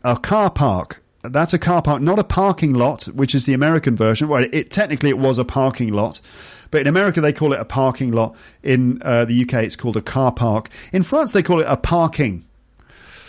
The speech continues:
uh, which is not English. Uh, we don't call it a parking. We just call it a car park. Okay, so,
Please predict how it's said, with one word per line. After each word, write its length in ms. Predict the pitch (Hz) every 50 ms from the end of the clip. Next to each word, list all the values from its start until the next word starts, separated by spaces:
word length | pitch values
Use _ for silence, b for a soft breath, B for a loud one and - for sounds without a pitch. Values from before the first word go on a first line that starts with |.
| B B B B B B B B B
uh, 320 | - 139 127 131 131 135 135
which 160 | 135 143 -
is 100 | 160 139
not 220 | 180 190 170 -
English. 680 | 175 160 139 117 104 82 - - - - - - - - - - -
Uh, 120 | 113 113
we 100 | 123 160
don't 180 | 165 196 196 156
call 200 | - 185 190 170
it 80 | -
a 60 | - -
parking. 540 | - - - - 120 - - - 85 - - -
We 100 | 101 107
just 200 | 120 123 120 -
call 160 | 127 113 104
it 80 | -
a 80 | - 101
car 300 | - - - 120 110 98
park. 440 | - 98 92 78 69 - - - - _ _ - B B B B B B B B B B B B B B B B _ _ - -
Okay, 320 | - - 110 101 82 - -
so, 440 | - - 110 107 104 107 104 104